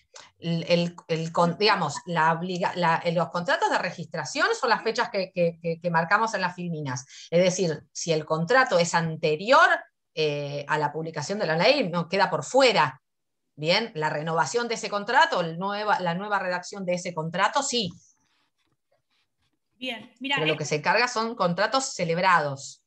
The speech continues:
Speaker 2: esta es una pregunta recurrente.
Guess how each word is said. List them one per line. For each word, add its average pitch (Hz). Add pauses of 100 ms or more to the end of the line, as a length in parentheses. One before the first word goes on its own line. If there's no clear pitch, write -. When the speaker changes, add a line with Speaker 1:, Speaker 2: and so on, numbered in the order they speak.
(1500)
Speaker 2:
esta 285
es 302
una 294
pregunta 277
recurrente. 202